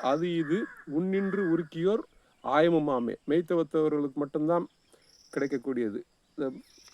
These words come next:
அதனால தான் இந்த இது வந்து, அஹ், சொல்றது,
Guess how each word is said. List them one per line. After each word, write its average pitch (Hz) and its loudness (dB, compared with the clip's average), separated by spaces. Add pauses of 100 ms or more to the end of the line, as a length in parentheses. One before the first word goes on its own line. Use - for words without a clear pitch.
(200)
அதனால 135 2
தான் 165 4
இந்த 143 2
இது 143 0
வந்து, 147 0 (1200)
அஹ், 58 -2 (1300)
சொல்றது, 120 -2